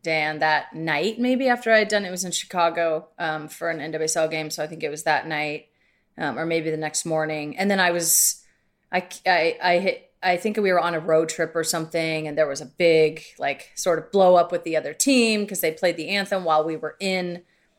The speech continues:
the locker rooms to prevent me. And then the owner was like, "You hijacked the anthem." And I was like, "I'm pretty sure you hijacked the <laughs> anthem." But yeah, I just, I felt like it was pretty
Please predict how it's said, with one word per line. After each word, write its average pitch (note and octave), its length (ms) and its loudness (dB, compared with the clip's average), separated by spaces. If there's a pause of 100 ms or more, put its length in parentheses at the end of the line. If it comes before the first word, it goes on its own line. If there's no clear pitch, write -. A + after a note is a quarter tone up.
(140)
the D#3 100 2
locker G3 440 2
rooms F3 580 0
to - 160 -6
prevent F#3+ 500 0
me. F3+ 340 -2
And D#3+ 120 -4
then C#3 160 -4
the - 160 -2
owner F3+ 420 -2
was D3+ 140 -8
like, B2 280 -6
"You A3 200 -2
hijacked F#3+ 580 -2
the F#3+ 120 -6
anthem." F#3 460 -8
And D#3 80 -10
I D3 60 -8
was D#3+ 100 -12
like, - 180 -8
"I'm A3 120 -6
pretty F#4 140 0
sure F3+ 140 0
you D3 200 -2
hijacked C3 360 -2
the - 140 -6 (300)
<laughs> C4+ 40 6
anthem." - 200 2 (320)
But G#3+ 420 6
yeah, B3+ 340 6
I G#3 100 4
just, A#3+ 340 0
I A3 80 6
felt A3+ 220 4
like A#3+ 180 4
it A3+ 60 8
was F#3+ 140 4
pretty E3+ 600 0